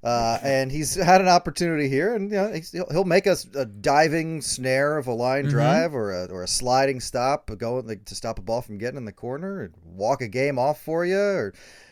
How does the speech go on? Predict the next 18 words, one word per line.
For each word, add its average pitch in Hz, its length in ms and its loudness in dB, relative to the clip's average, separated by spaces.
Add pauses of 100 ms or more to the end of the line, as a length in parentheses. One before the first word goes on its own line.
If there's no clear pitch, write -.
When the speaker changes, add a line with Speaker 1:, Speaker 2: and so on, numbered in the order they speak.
(100)
Speaker 1:
go 151 160 4
one 151 320 4
for 131 120 -8
four, 147 320 0
but 135 140 -4
that 131 180 4
one 139 300 0
was 143 160 -4
at 139 100 2
a 127 40 -4
good 127 260 0
time. 147 400 0
I 151 100 0
don't 196 100 2
know. 180 160 4
He's 101 160 -8
just, - 200 -8
uh, 143 220 6